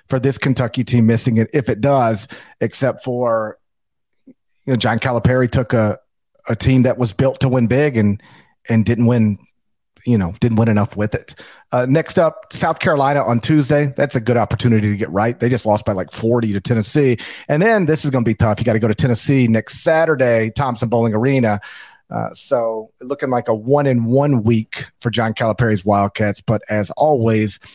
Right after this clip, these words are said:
uh, we'll see. Let's move on. Elsewhere around the sport,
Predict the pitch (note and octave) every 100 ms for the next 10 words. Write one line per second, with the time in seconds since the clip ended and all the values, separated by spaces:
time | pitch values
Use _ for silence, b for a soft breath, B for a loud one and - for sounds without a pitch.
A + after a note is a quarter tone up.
0 | B - A2+ A2 B2 A#2+ - C#3 A2+ F3+
1 | - G3+ C#3 B2 A#2+ D3+ G#3+ - A#3 G#3+
2 | G#3 D#3 C3 C3+ D#3 B2+ - - - C#3
3 | G2 -